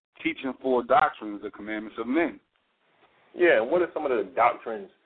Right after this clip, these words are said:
Speaker 2: and the commandments of men that they're teaching, Mother's Day?
Speaker 1: Mm-hmm.
Speaker 2: People don't understand. Mother's Day is a doctrine and commandment of man. That's why those who do not partake of it are seen as wicked and evil. "Hey, what you getting your mother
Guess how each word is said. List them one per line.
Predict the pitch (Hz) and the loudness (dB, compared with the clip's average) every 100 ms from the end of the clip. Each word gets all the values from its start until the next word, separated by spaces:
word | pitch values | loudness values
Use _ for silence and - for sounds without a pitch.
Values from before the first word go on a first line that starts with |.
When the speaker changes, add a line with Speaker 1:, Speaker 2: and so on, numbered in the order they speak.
| _ - | _ -12
Speaker 2:
and | 117 | -8
the | 110 | -8
commandments | 101 110 110 98 | -8 -6 -6 -8
of | 95 | -12
men | 107 | -10
that | 98 | -8
they're | 101 98 | -8 -8
teaching, | 117 104 85 _ | -8 -12 -16 _
Mother's | 92 92 90 | -2 -2 -2
Day? | - 92 - _ _ _ _ _ _ _ _ _ 98 | -4 -6 -6 _ _ _ _ _ _ _ _ _ -18
Speaker 1:
Mm-hmm. | 95 98 117 127 - | -14 -12 -14 -16 -6
Speaker 2:
People | 165 156 | -2 2
don't | 131 | 2
understand. | 127 123 - 139 98 | 2 0 0 2 2
Mother's | 117 143 131 | 2 2 0
Day | 127 127 | 0 0
is | - | -2
a | 101 90 | -6 -4
doctrine | 107 123 - 123 - | 2 2 0 -8 -8
and | 107 104 | -8 -8
commandment | 104 101 117 110 | -8 -4 -4 -4
of | 98 | -8
man. | 107 110 87 78 _ _ _ | -6 -4 -4 -10 _ _ _
That's | 113 127 - | 2 2 0
why | 117 113 104 95 | -2 0 0 -2
those | 107 123 123 | -2 -2 -4
who | 113 | -12
do | 104 | -14
not | 101 90 | -12 -12
partake | - 95 - 165 220 | -8 -8 -4 -4 -2
of | 104 104 | -4 -4
it | 98 | -4
are | 101 98 - | -2 -2 -4
seen | 110 | -8
as | 95 92 | -6 -4
wicked | 110 120 113 | -4 0 -2
and | 117 | -2
evil. | 117 87 - _ _ _ - | -6 -8 -16 _ _ _ -6
"Hey, | 139 120 | -4 -2
what | 123 156 | -4 -2
you | |
getting | 147 127 | 0 0
your | 135 | 0
mother | 139 | 2